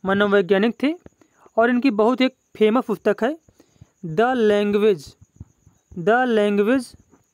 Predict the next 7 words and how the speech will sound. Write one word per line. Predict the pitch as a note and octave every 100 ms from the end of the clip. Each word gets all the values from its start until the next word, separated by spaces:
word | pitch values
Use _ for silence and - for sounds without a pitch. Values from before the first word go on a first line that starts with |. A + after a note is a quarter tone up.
| - - - _ - -
of | G3+ A#3 C4+ - C4+ C4+ - _ _ - - _ _ _ _ - - -
the | D#3 F#3+ A#3 C4+ C4+ B3 - - - _ _ _ _ -
thought | G3+ G#3+ A#3+ C#4 C#4 C4 _ _ - - _ _ _ _ _ _ -
of | G3+ G#3+ B3 - - - _ _ - _ _ _ _ _ _ - _ -
the | D3+ G3+ A#3 C4+ - - - _ _ _
child, | - G#3 F#3+ D#3+ D3 F3+ _ _ _ _ _ _ - _ - _ _ - -
child, | F#3+ E3